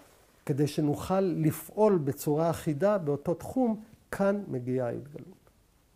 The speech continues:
כשאנחנו מגיעים, אה, לתחום השני של המצוות, וכאן באמת רס"ג יצר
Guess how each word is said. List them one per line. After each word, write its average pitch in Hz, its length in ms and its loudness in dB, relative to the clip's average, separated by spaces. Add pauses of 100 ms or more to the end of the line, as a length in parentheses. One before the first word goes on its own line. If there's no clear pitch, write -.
(1040)
כשאנחנו 165 400 2
מגיעים, 214 640 -2 (280)
אה, 147 180 0 (100)
לתחום 160 420 -4
השני 127 480 -4 (720)
של 131 220 -6
המצוות, - 560 -10
וכאן 165 380 -2
באמת 135 380 -2
רס"ג 123 420 -4
יצר 120 540 -4